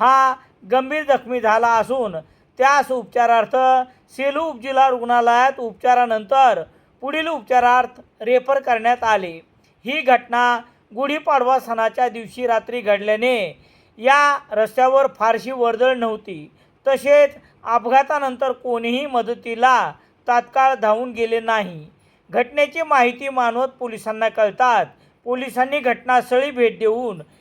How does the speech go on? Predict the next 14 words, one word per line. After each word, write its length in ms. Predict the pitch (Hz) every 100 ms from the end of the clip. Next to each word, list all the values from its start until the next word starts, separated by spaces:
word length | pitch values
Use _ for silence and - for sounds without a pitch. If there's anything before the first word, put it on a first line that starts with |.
| _ -
जखमीस 600 | 247 262 262 277 285 208 - _ _ -
सेलू 260 | 269 277 320
उपजिल्हा 460 | 277 240 262 247
रुग्णालयात, 720 | 233 214 220 220 226 240 247 247 - _ -
तर 200 | 269 262
मयत 440 | 226 220 269 294 285 - _ -
यास 440 | 240 285 226 - _ _ _ -
शवविच्छेदनासाठी 1300 | 285 311 285 - 240 233 208 196 202 190 247 247 220 _ _ -
कोला 320 | 262 269 285
येथील 380 | 294 277 269 262 262 - _ -
आरोग्य 440 | 233 254 285 302
केंद्रात 540 | - 254 220 240 240 233
आणण्यात 440 | 214 202 233 233
आले. 340 | 214 190 160